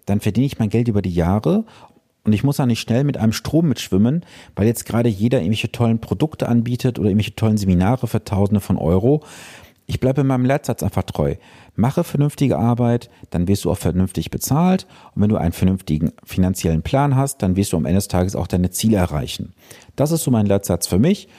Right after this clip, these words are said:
Und ich hatte bereits erwähnt, dass ich hier einmal komplett das Ganze offen kommuniziere und auch kein Blatt vor den Mund nehme.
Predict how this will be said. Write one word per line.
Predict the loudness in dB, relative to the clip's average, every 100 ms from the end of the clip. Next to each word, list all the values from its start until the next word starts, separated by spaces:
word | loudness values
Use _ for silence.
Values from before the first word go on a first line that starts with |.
| -20 -20 -8
Und | -2 0
ich | 0
hatte | -2
bereits | -2 0 0
erwähnt, | 0 0 2
dass | 0 -4
ich |
hier | -2 0 2
einmal | 2 2 0
komplett | -2 -2 0 -2 -6 -20 -20 -20 -8
das | -4 -2
Ganze | -2 -2 0
offen | 0 0
kommuniziere | 0 2 2 0 0 2 2 0
und | 0
auch | -2 0
kein | -2
Blatt | -2 -2
vor | 0
den | 2
Mund | 2 4
nehme. | 2 0